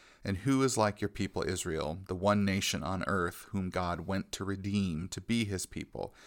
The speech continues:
making himself a name and doing for them great and awesome things by driving out before your people, whom you redeemed for yourself from Egypt, a nation and its gods.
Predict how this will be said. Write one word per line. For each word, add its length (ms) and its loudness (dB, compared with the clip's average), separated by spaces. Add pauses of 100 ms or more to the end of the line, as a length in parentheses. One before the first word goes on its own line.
(280)
making 340 2
himself 420 0
a 40 -6
name 680 2
and 180 -2
doing 300 4
for 160 -4
them 320 -2
great 420 4
and 200 -4
awesome 380 2
things 480 -4
by 180 -4
driving 420 0
out 240 -2
before 320 0
your 140 0
people, 500 -4 (320)
whom 260 2
you 140 4
redeemed 420 -2
for 120 -6
yourself 420 -2
from 180 -8
Egypt, 460 -6 (140)
a 60 -4
nation 540 -4
and 180 -8
its 160 -8
gods. 580 -6